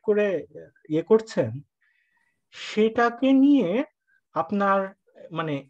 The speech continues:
এরকম জাতীয়তাবাদী হয়ে যাওয়ার কোনো কারণ নেই। অবশ্যই এটা, এই ভাষাটা তৈরি হয়েছে, কিন্তু এই ভাষাটাতে আমাদের মানুষরা লিখেছেন, আমাদের আবেগ তৈরি হয়েছে, ইত্যাদি ইত্যাদি সবই আছে, কিন্তু এর সাথে জাতীয়তাবাদকে,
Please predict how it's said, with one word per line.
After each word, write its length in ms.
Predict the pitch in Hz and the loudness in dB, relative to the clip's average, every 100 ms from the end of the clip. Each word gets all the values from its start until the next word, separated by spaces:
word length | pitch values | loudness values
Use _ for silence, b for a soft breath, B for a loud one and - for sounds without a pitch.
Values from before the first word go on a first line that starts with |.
| - | -8
এরকম 580 | 185 208 208 262 214 123 | -2 -2 2 2 0 0
জাতীয়তাবাদী 960 | 151 151 - 226 233 240 226 226 226 | 0 0 -2 -4 0 0 2 0 -2
হয়ে 280 | 202 170 147 | -6 -4 -2
যাওয়ার 300 | 143 127 120 | -2 -4 -6
কোনো 220 | 131 120 | -12 -16
কারণ 260 | 117 120 123 | -14 -12 -10
নেই। 120 | 151 | -6
অবশ্যই 420 | 214 277 - 294 | -4 -4 -2 -2
এটা, 240 | 240 214 - | 0 -2 -2
এই 140 | 196 185 | -8 -4
ভাষাটা 480 | 196 180 214 208 | -4 -2 -2 0
তৈরি 340 | 208 202 196 190 | -2 -2 -2 -4
হয়েছে, 380 | 180 165 - 156 | -8 -8 -10 -12
কিন্তু 220 | 160 175 | -6 -4
এই 60 | |
ভাষাটাতে 500 | 170 170 170 180 170 | -4 -6 -8 -10 -6
আমাদের 340 | 160 151 156 175 | -4 -2 -2 -2
মানুষরা 540 | 156 160 160 - 185 175 | -2 -4 -6 -4 -4 -4
লিখেছেন, 500 | 156 156 156 180 170 B B B - | -8 -10 -6 -6 -6 B B B -6
আমাদের 320 | 160 165 180 | -2 2 4
আবেগ 360 | 160 160 170 170 | 4 2 -2 -4
তৈরি 220 | 165 165 | -4 -4
হয়েছে, 300 | 160 151 208 | -8 -8 -10
ইত্যাদি 320 | 208 277 269 | -2 0 2
ইত্যাদি 320 | 262 226 220 | 2 0 0
সবই 440 | 214 226 226 240 175 | -2 2 2 2 -4
আছে, 340 | 117 - 117 - B B B | -6 -14 -20 -20 B B B
কিন্তু 220 | 190 190 240 | -2 4 4
এর 80 | |
সাথে 280 | 233 262 262 | 4 2 0
জাতীয়তাবাদকে, 1000 | 156 156 156 220 233 240 233 240 240 - | 4 4 4 0 -2 0 2 0 -2 -10